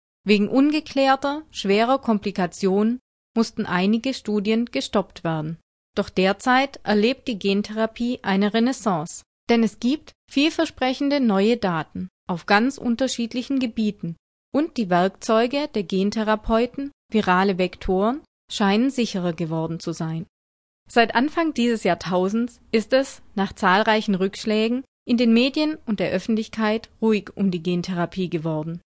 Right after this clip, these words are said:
Doch die Ambitionen der Forscher bestehen weiterhin und sind derzeit größer denn je. Mehr als dreitausendfünfhundert Patienten weltweit wurden seit den Anfängen der Gentherapie in Studien behandelt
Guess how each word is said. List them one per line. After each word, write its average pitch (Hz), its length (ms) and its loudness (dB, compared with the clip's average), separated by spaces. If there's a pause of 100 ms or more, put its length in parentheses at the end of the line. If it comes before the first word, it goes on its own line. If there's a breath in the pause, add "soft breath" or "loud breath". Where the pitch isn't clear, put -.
Doch 269 140 4
die - 160 -6
Ambitionen 208 720 0
der 202 100 0
Forscher 185 600 -4 (160)
bestehen 226 440 2
weiterhin 196 600 0 (160)
und 208 140 2
sind 226 240 0
derzeit 208 420 0
größer 180 400 -2
denn 214 180 2
je. 180 280 0 (440)
Mehr 240 180 4
als 247 180 0
dreitausendfünfhundert 262 1120 2
Patienten 196 640 -2
weltweit 175 680 0
wurden 285 340 4
seit 202 240 -4
den 180 140 -2
Anfängen 214 560 0
der 190 100 -2
Gentherapie 202 760 -2
in 214 140 -2
Studien 190 520 -2
behandelt 185 580 0